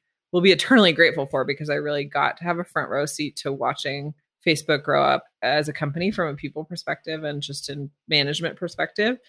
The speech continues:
But she did a great job making sure that I always knew the broader version of what was going on, which is something that I, people that work for me grow tired of me saying, like, context is one of the hardest things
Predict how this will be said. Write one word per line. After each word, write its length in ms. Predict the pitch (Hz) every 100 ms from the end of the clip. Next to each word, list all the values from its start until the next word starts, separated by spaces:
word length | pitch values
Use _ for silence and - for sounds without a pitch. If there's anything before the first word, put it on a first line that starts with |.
| _ -
But 100 | 185
she 180 | - 220
did 140 | 220
a 60 | 208
great 280 | 160 156 156
job 400 | 147 143 143 165
making 360 | 147 143 151
sure 380 | 143 - 147 147
that 180 | 147 -
I 240 | 147 143
always 400 | 127 143 143 147
knew 220 | 156 147 143
the 100 | 143
broader 760 | - 147 143 143 143 143 143 _ _ -
version 280 | 180 190 240
of 80 | 262
what 180 | 254
was 120 | 262 254
going 240 | 254 262
on, 200 | 262 254
which 140 | 175
is 120 | 139 -
something 360 | 143 143 139
that 120 | 135 -
I, 420 | 127 131 135 143 _ _ _ _ -
people 200 | 196 196
that 120 | 165
work 160 | 175 -
for 120 | 190
me 140 | 180
grow 220 | 160 175
tired 400 | 170 180 165 165
of 120 | 165 160
me 200 | 160 151
saying, 580 | - 156 151 151 147
like, 260 | 143 143 139 - - -
context 760 | - - 175 170 190 170 -
is 180 | 123 151
one 280 | 151 143 143
of 200 | 147 143
the 100 | 135
hardest 640 | - - 147 143 147 -
things 400 | 143 156 160 -